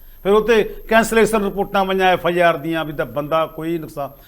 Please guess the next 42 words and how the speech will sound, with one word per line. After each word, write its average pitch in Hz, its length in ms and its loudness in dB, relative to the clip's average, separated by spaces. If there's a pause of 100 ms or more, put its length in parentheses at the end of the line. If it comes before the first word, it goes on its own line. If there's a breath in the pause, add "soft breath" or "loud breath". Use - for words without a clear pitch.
(120 soft breath)
ਸ਼੍ਰੋਮਣੀ 294 520 8
ਅਕਾਲੀ 269 360 4
ਦਲ 254 220 4
ਦੀ 233 140 -4
ਸਰਕਾਰ 180 440 -2
ਨੇ 127 100 -12 (1120 soft breath)
ਮਤਲਬ 226 280 -2 (240)
ਦੇ 202 400 10
ਵਿੱਚ 247 360 2
ਇਹ 285 160 6
ਕੰਮ 247 260 6
ਹੋਇਆ 240 260 6
ਸੁਮੇਧ 262 360 6
ਸੈਣੀ 226 280 -4
ਦੇ, 220 160 -4
ਦੇ 196 380 -6
ਪੱਖ 185 320 -4
ਵਿੱਚ। 147 300 -10 (480)
ਰਿਪੋਰਟਾਂ 214 460 -2
ਪਾ-, 196 260 -4
ਵੀ 180 200 -4
ਇਹ 185 60 -2
ਤਾਂ 185 220 -2 (320 loud breath)
ਨਹੀਂ 208 220 -4
ਜੀ, 185 160 -6
ਗਲਤ 202 340 0
ਪਰਚਾ 175 320 -6
ਦਰਜ 160 280 -6
ਹੋਇਆ 156 180 -4
ਜੀ, 151 100 -12
ਤਾਂ 156 160 -10
ਗਲਤ 165 340 -6
ਹੋ 143 140 -10
ਗਿਆ 147 140 -8
ਜੀ, 143 160 -12
ਕਰ 160 220 -10
ਕਰਾ 143 320 -8
ਕੇ 139 140 -14
ਜੀ 135 100 -14
ਚਲੀ 135 320 -10
ਗਈ 131 80 -16
ਗੱਲ, 131 240 -10